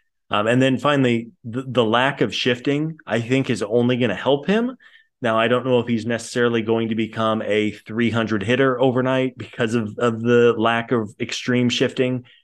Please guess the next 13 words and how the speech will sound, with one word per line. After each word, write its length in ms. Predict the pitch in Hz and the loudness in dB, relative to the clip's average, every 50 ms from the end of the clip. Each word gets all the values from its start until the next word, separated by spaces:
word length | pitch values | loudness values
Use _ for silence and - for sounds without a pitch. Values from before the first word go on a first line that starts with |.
| _ _ | _ _
but 100 | - 113 | -4 -2
I 60 | 110 | -2
can't 300 | 110 - - 156 151 143 | -2 -2 -2 0 2 2
imagine 340 | 127 123 120 117 113 110 117 | 2 2 2 0 0 0 -2
it's 120 | 110 113 | -4 -2
going 240 | - 127 113 110 107 | -2 -2 0 0 0
to 60 | 101 | -2
hurt 260 | 92 - - 123 113 113 | -2 0 0 0 0 0
him 180 | 123 120 113 | 0 -2 0
in 80 | 113 113 | 0 0
any 200 | 110 113 113 107 | 0 0 0 0
way. 380 | 104 107 107 107 113 123 127 | 0 2 2 2 2 2 2
And 200 | 117 92 90 85 | 0 -2 -4 -8